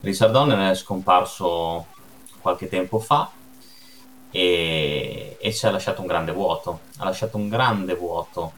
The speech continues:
a tutti i suoi fan, ma non solo, in generale alla settima arte, a quello che è stato il grande cinema d'azione, il cinema per ragazzi, il cinema dell'orrore con, eh, Omen, Presagio, bellissimo film,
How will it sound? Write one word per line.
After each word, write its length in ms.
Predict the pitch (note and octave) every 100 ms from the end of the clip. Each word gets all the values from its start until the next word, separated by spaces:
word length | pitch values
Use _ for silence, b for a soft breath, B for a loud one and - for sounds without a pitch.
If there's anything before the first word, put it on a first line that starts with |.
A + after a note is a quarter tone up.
| -
a 100 | -
tutti 220 | G#2 G#2+
i 20 |
suoi 220 | A2 A2
fan, 260 | G#2 - D#3
ma 100 | G#2+
non 160 | G2 G2
solo, 500 | - F#2 E2 E2 - - - -
in 80 | G2
generale 420 | G2 F#2+ G2 G#2
alla 160 | F#2+ F#2
settima 560 | - F#2 F2+ F2+ G2
arte, 360 | E2 D#2+ D#2+ D#2+ B B B B
a 60 | -
quello 200 | C3 B2+
che 100 | A2
è 20 |
stato 260 | - G2 F#2+
il 60 |
grande 320 | F2+ F2+ F2
cinema 300 | F2 F2+ E2+
d'azione, 760 | D#2+ - - G#2+ G#2+ G#2+ G#2 A2 -
il 120 | G2
cinema 300 | F#2+ G#2 F#2
per 180 | F2+ F2+
ragazzi, 640 | - D#2+ F2 - - F#2 F2+ -
il 100 | G2+
cinema 460 | - A#2+ A#2 G2
dell'orrore 720 | F#2 E2+ E2 G#2+ A2 F2+ E2 -
con, 260 | E2+ E2
eh, 60 | D#2 - -
Omen, 420 | - F2+ F2+ E2 -
Presagio, 480 | F2 F2 F#2+ F#2
bellissimo 460 | E2+ F2 F2+ - E2+
film, 240 | - F#2